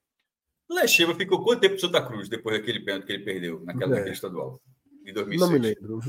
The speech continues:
Speaker 2: Vê Vojvoda, tá? O que ele diz. Pedro Augusto é um jogador
Speaker 1: Ademar
Speaker 2: muito
Speaker 1: no Náutico.
Speaker 2: profissional.
Speaker 1: Ademar no Náutico. Ficou quanto tempo no Náutico depois daquele pênalti que ele perdeu contra o Grêmio? Assim, infelizmente, futebol tem, tem dessas, tem dessas situações.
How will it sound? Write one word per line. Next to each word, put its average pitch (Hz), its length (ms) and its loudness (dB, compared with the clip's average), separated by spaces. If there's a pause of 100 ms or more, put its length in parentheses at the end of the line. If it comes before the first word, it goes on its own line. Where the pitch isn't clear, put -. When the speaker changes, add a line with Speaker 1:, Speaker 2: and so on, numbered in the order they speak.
(180)
Speaker 2:
Vê 196 280 12
Vojvoda, 160 600 8
tá? 151 180 2
O 160 80 2
que - 120 -2
ele 170 120 2
diz. 113 420 -4 (100)
Pedro 262 180 12
Augusto 196 340 10
é 202 40 8
um - 20 6
jogador 190 380 8
Speaker 1:
Ademar 175 280 10
Speaker 2:
muito 196 140 4
Speaker 1:
no - 0 -
Náutico. 123 220 10
Speaker 2:
profissional. 160 260 4
Speaker 1:
Ademar 185 300 6
no 170 100 -2
Náutico. 101 200 2
Ficou 170 200 -4
quanto 233 180 0
tempo 170 200 0
no 156 80 -12
Náutico 113 280 0
depois 113 200 0
daquele 110 240 -4
pênalti 98 260 -8
que 110 80 -6
ele 101 80 -6
perdeu 92 540 -4 (360)
contra 110 220 -12
o 104 60 -8
Grêmio? 85 280 -4 (240)
Assim, 277 220 0
infelizmente, 190 460 6
futebol 170 420 4
tem, 262 300 0
tem 190 200 0
dessas, 233 280 0
tem 180 240 -6
dessas 196 240 -2
situações. 135 500 -4